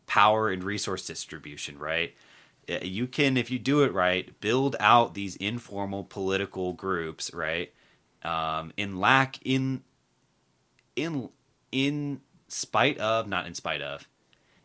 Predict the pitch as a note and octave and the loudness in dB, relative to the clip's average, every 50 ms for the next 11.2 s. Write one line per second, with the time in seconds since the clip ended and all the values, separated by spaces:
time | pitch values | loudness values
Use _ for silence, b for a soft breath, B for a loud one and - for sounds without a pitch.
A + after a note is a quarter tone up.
0 | b - B2+ D3 D3+ C#3+ C3 A#2+ B2+ B2 B2 B2+ C3+ - - A#2 G2+ F2+ D2+ F#2 | b -2 0 0 0 0 0 2 6 6 6 6 6 2 0 -4 -4 -2 -4 -4
1 | F2+ F#2+ G2 F#2+ F#2 - F#2+ F#2+ F#2 F#2 F#2 F#2 F2+ F2 F2+ - - - F2+ F#2 | -4 -2 -4 -4 -4 -4 -4 -2 0 0 0 0 -2 -4 -6 -10 -12 -10 -8 -4
2 | F#2 F#2+ F#2+ F#2+ G2 F#2+ F#2+ F#2+ F#2+ F#2+ F#2+ F#2+ F#2 - E2 D#2+ F2 F#2+ G2+ G2+ | -2 0 2 2 2 2 2 2 2 2 0 -2 -4 -6 -12 -10 -6 -6 -4 -4
3 | G2 F#2+ F#2 F#2 - _ _ _ _ _ _ - - - A2 G#2 G2+ G#2 G#2+ G#2+ | -4 -4 -6 -6 -8 _ _ _ _ _ _ -18 -10 -4 0 2 4 4 4 2
4 | G2+ G2+ - - F#2 F#2+ F#2 - F#2 F2+ F2 F2 F2+ E2+ E2 E2 E2 E2 E2 E2 | 0 -4 -4 -4 -6 -8 -6 -4 -4 -4 -2 -2 -2 -2 0 0 0 0 0 0
5 | E2 E2 D#2 - - - - - E2 D#2 D#2 D#2 D#2 D#2 D2+ - - - - _ | -2 -4 -4 -6 -10 -10 -10 -6 -2 0 0 0 -2 -4 -8 -10 -18 -20 -20 _
6 | - F2+ F#2 F2+ D#2+ - - - F#2+ - - F2 D#2+ D2+ D#2 C#2+ - - - _ | -12 -6 -6 -4 -2 -2 -2 -2 -4 -4 -2 -2 -2 -2 -2 -6 -10 -12 -16 _
7 | _ - - D2+ D2 D2 D2+ D#2 - - b b b b b b b F2+ F2 - | _ -16 -12 -10 -8 -6 -6 -8 -8 -10 b b b b b b b -8 -4 -2
8 | B2 D3 E3 F3+ E3 - - A2+ F#2 E2 D2 D2 C#2+ - _ _ _ _ - E2+ | 0 2 4 4 4 4 2 -2 -6 -6 -6 -8 -10 -16 _ _ _ _ -12 -10
9 | D#2+ D2+ D2 - - - - - - - E2+ E2 E2 D#2+ D#2+ D#2+ D#2+ D#2+ D#2+ D#2+ | -10 -10 -10 -10 -8 -8 -8 -8 -8 -8 -6 -6 -4 -2 -2 -2 -2 -4 -4 -6
10 | D#2+ D#2 - b b b b b b b b b _ - F2 F2 D#2+ D2+ D2 C#2+ | -10 -14 -16 b b b b b b b b b _ -12 -10 -8 -8 -8 -8 -10
11 | C2 C2+ C#2 C2 | -10 -12 -16 -18